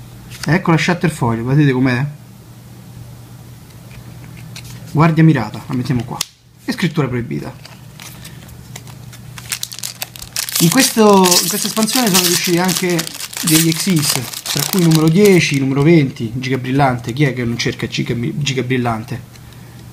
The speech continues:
Koala Marino, Sepoltura per Natura, molto utilizzata. Un Jane, del nuovo, del mazzo che è ritornato Fedele della Luce, raro.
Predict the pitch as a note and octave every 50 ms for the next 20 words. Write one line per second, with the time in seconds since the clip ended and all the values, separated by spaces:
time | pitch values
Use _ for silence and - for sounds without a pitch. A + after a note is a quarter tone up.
0 | - - - C3+ C3+ C3+ C#3+ D3+ D#3+ G3 G3+ F3+ D3+ C#3 D3+ - - - - -
1 | - - - - - - - - - - - - D3 C#3 C3+ A#2+ - C3+ C3 C3
2 | C#3 D3 E3 F#3 G#3 E3 C3+ A2+ B2+ D3+ C3 A#2 - C3+ B2+ C3+ D#3 F3+ E3 F#3
3 | G#3 G3+ - C#3+ - - - - - - - - - - - - - - - -
4 | - - - - - - - - - - - - - - E3+ F3 D3+ D#3 D3 C#3
5 | D3 F3+ G#3+ A#3+ A#3+ F#3+ C3+ C3+ C#3 C#3+ C#3 C#3 - D3+ C3+ C#3 C3+ C3 C#3 D3+
6 | D3+ D3 D3 - - B2 B2+ C3 C3+ B2+ C3+ C3 C#3+ C#3+ C#3+ C3+ B2 A#2+ A#2 A2
7 | - - - - - B2 B2 B2 A#2+ B2 B2+ B2 A2+ G#2+ - F#3 G#3 A3 - -
8 | - - - - - - - - - - A#2 A2+ A2 A#2 F3 A3 -